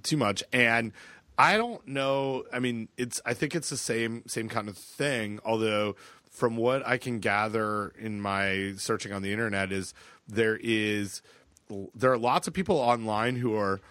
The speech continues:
um, who, who advertise, you know, twenty, you, uh, I've just found one here, twenty-three karat edible gold leaf. Um, and, but it's not really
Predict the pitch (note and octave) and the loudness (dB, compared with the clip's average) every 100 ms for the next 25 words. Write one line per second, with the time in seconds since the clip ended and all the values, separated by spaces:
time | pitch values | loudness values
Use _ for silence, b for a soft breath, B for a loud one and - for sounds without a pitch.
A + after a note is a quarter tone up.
0 | B B _ _ - G#2+ G2 F#2 F#2 - | B B _ _ -2 0 0 -2 -8 -12
1 | A2+ A#2 G#2 A2 G#2+ - G#2+ A#2 A#2+ A2 | -6 -6 -4 -2 -2 2 2 2 -2 -6
2 | G#2 F#2+ F#2+ F#2 - b b _ - A2 | -4 -4 -4 -6 -10 b b _ -16 -12
3 | G2 F2 - A#2+ - G#2+ G#2 G2+ G2+ F#2 | -12 -10 -10 -10 -8 -8 -4 -4 -4 -6
4 | G2+ G2+ A2 G2+ F#2+ G#2 F#2+ B2 B2+ B2 | -8 -4 -4 -4 -4 -4 -4 -4 -6 -4
5 | B2 A2+ - A2+ G#2+ G#2 _ B B _ | -4 -4 -2 -2 -2 -4 _ B B _
6 | _ C3 C#3 C3+ A2 G#2 F#2+ G#2 G2 E2+ | _ 0 2 2 -2 -4 -4 -4 -4 -6
7 | A2 G#2 F2 - - B B B _ G#2+ | -8 -8 -10 -18 -20 B B B _ -8
8 | G#2 G2 G2 F#2+ F#2+ F#2+ - C3 B2 A#2 | -4 -2 -2 -4 -6 -10 -8 -2 0 0
9 | A2+ G2+ C#3 B2+ - - A2+ A2+ A#2 B2+ | -2 -4 0 0 -2 -10 -10 -8 -2 -2
10 | C3+ A#2 A2 A2 A2 A2 G#2+ G#2 | -2 -6 -6 -4 -4 -4 -4 -8